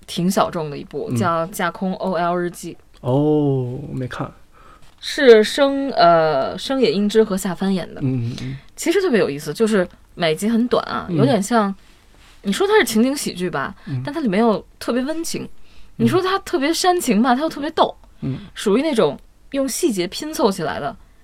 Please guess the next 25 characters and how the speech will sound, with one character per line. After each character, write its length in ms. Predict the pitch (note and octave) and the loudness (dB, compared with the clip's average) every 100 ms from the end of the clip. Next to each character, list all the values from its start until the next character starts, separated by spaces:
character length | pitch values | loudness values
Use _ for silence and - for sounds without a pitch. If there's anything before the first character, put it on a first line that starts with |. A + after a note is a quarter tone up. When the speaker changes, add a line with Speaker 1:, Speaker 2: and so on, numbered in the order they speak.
| - _ _ - - - | -20 _ _ -20 -20 -10
Speaker 1:
日 180 | C4+ A3 | -2 -2
本 240 | F#3 - | -2 -4
的， 200 | - - G3+ | -8 -10 -12
就 140 | F#3+ | -12
是 160 | F3+ E3+ | -10 -6
白 240 | D#3 D3 | -4 -2
领 200 | A3+ F3+ | -2 -2
正 120 | D3 F3+ | -6 -8
常 240 | E3+ D#3 | -6 -6
生 220 | F#3+ A3+ | -2 -2
活 160 | A3 C3+ | -2 -2
的 100 | C#3+ C3 | -2 -2
这 100 | B2 | -4
种 160 | C3+ C3 | -4 -6
剧。 180 | A#2+ D3 | -8 -10
Speaker 2:
嗯， 20 | |
嗯。 320 | - - - - | -14 -20 -14 -6
Speaker 1:
因 80 | |
为 60 | D#4+ | 0
我 140 | D#4+ | 2
很 260 | G3 F3 F3+ | 0 0 0
少 220 | D#4 G3 | 2 0
能 140 | F#2 - | -2 -10
看 260 | - F3 | -8 -6
到 220 | D3 B2+ | -4 -6